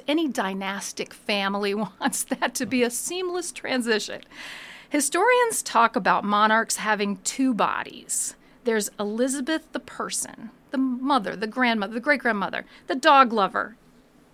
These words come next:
But then there's also Queen Elizabeth the Second, the embodiment of the nation. She was really expert at the second,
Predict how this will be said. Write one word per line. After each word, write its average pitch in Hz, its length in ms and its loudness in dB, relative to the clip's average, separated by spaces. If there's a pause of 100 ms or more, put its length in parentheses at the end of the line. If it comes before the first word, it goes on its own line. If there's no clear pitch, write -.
(400)
But 247 140 -4
then 415 120 2
there's 480 220 2
also 226 380 0 (160)
Queen 302 320 6
Elizabeth 240 500 2
the 208 80 -10
Second, - 520 -8
the 202 200 -8
embodiment 208 760 2 (120)
of 190 320 -4
the 208 120 -4
nation. 196 680 -6 (580)
She 285 360 0
was 330 240 0
really 247 360 0
expert - 580 -4
at - 120 -14
the - 80 -16
second, - 560 -8